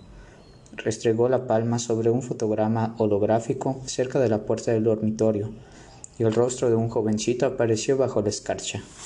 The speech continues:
Yo hice una mueca al recordar el día que su tía había tomado la imagen, mi primer día en la iglesia. Mientras lo limpiaba con la mano,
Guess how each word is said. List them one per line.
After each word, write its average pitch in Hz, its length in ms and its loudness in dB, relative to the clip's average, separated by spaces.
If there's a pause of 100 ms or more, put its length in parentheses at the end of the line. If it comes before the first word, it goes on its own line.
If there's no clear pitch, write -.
(1160)
Yo 110 340 2 (340)
hice 120 220 -2
una 131 120 0
mueca 117 360 2
al 120 80 0
recordar 117 560 0
el 107 260 0 (420)
día 127 320 2
que 123 120 -10
su 120 220 -6
tía 151 200 2
había 123 260 2
tomado 110 380 4
la 107 80 4
imagen, 104 520 -2 (840)
mi 113 140 4
primer 120 420 2
día 120 280 4
en 110 80 0
la 101 40 0
iglesia. 98 580 0 (1160)
Mientras 110 320 2
lo 113 80 4
limpiaba 127 500 2
con 107 140 0
la 101 80 4
mano, 127 460 2